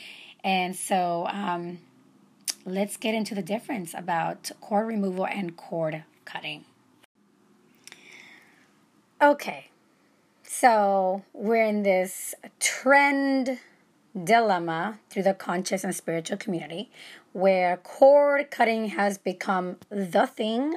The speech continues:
that you always read about. People will say, "Use kyanite to cut the cord, use black obsidian to cut the cord."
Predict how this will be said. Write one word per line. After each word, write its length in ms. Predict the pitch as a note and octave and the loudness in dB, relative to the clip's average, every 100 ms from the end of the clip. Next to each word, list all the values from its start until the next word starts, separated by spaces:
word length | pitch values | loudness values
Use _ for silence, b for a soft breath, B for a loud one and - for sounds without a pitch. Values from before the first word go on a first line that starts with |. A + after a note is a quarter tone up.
| - | -8
that 280 | F3+ F#3 F3 | -2 0 0
you 260 | E3+ E3+ _ _ _ B3 | -6 -8 _ _ _ 6
always 480 | B3 C#4 C#4 B3 | 6 4 -2 -4
read 180 | G3+ E3+ | -4 -4
about. 520 | E3 E3+ F3+ G3+ - - B B _ | -4 -2 -2 -4 -12 -16 B B _
People 340 | C4 B3 A3 | -2 2 4
will 140 | G3+ G3+ | 4 2
say, 320 | - F3+ F3 | 0 0 0
"Use 240 | E3 D#3+ | -2 -6
kyanite 1000 | - C#4+ D4 D4 C#4 C4+ C4 B3+ - - - | 2 2 4 2 4 4 4 0 -4 -16 -8
to 160 | A#3 | -6
cut 180 | - G3 | -4 -4
the 60 | E3+ | -4
cord, 440 | - G3 F3+ F3+ | 0 2 2 0
use 360 | E3+ E3+ E3+ - | -4 -6 -8 -4
black 240 | F#3 F#3 | -6 -4
obsidian 580 | E3 - D#4 D4 C#4+ C4 | -6 0 2 2 0 -2
to 100 | - | -4
cut 160 | G#3+ G#3 | -4 -4
the 80 | F#3+ | -6
cord." 480 | - F#3 F3 F3 | 2 2 2 -2